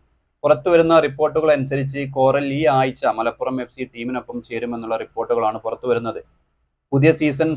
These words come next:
സൂപ്പർ ലീഗ് കേരള ഒക്ടോബറിൽ ആരംഭിക്കുമെന്നുള്ള റിപ്പോർട്ടുകളും പുറത്തു വന്നുകൊണ്ടിരിക്കുകയാണ്. മലപ്പുറം എഫ് സി ശരിക്കും കൂടുതൽ മികച്ച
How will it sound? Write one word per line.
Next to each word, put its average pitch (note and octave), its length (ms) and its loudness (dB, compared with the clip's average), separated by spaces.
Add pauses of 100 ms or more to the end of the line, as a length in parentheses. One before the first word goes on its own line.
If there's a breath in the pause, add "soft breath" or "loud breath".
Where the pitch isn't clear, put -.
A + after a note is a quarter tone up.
സൂപ്പർ C#3 280 -2
ലീഗ് D3+ 300 -4
കേരള C#3 400 6
ഒക്ടോബറിൽ C#3 600 2
ആരംഭിക്കുമെന്നുള്ള C3+ 800 0
റിപ്പോർട്ടുകളും C3 500 -2
പുറത്തു B2 320 -4
വന്നുകൊണ്ടിരിക്കുകയാണ്. B2 960 0
മലപ്പുറം B2+ 380 -4
എഫ് C3+ 120 -12
സി C#3 120 -4 (380)
ശരിക്കും D3 300 -2 (140)
കൂടുതൽ D#3 260 2 (120)
മികച്ച D3 240 -2